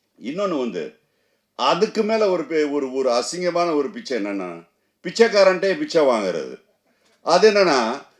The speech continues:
ஓட்டு கேட்க வர்ற பிச்சைக்காரன்ட்ட அவன்கிட்டயே காசு வாங்குறது. இது அதை விட worst.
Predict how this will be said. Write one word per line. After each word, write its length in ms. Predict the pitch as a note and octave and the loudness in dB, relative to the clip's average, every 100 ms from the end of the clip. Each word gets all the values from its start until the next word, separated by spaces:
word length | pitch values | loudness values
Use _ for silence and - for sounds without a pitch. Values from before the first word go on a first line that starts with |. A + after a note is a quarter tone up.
| _ - | _ -2
ஓட்டு 500 | F#3+ F3+ A3+ A#3+ G3+ | 2 6 6 6 6
கேட்க 400 | G3+ F#3 E3+ E3+ | 6 8 6 8
வர்ற 240 | F3 D#3+ | 4 2
பிச்சைக்காரன்ட்ட 800 | E3 F#3+ D#3 D3 C#3 C3 G#2 A#2 - _ _ D#3 | -4 0 2 2 2 2 2 -4 -10 _ _ 4
அவன்கிட்டயே 480 | F3+ A3 G3+ G#3+ G#3 | 6 6 6 2 2
காசு 340 | F3+ F#3+ F3+ | 4 4 4
வாங்குறது. 540 | C#3+ A#2+ G2+ D#2+ - _ _ _ | 4 2 -4 -8 -12 _ _ _
இது 220 | E3 G3+ | -2 2
அதை 220 | E3 F3+ | 2 2
விட 300 | F#3+ F3 C3 | 2 4 2
worst. 240 | A2 - | 0 -4